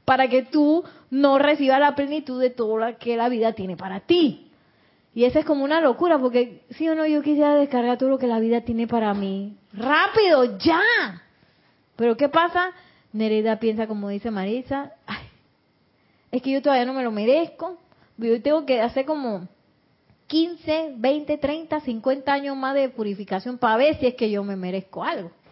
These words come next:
¿De dónde tú sacaste eso? De tu cabeza, Nereida. ¿Ah? Inventamos locura.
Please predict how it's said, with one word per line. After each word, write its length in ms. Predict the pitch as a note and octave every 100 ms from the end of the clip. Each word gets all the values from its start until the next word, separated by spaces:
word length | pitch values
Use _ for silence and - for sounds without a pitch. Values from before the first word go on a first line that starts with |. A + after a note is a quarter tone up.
| _ _ _ _
¿De 160 | G#3+ B3
dónde 260 | D4 D#4+
tú 120 | D4 D4+
sacaste 500 | D4+ C#4+ C#4 C4+ B3
eso? 280 | - B3 - _ _ _ _ _
De 180 | A3+ A#3
tu 180 | A#3+ A#3
cabeza, 680 | C4+ B3+ C#4+ C#4 B3+ C4 C4
Nereida. 720 | B3+ A#3 G#3+ G3 F#3+ G#3 G3 _ _ _ _ _
¿Ah? 280 | G3 B3 F4+ G4 _ _ _ _ _
Inventamos 960 | G#3 A3 G#3+ A#3+ A#3 A3 - G4+ G#4+ G#4
locura. 580 | D4+ C4 B3+ F#3+ C#3+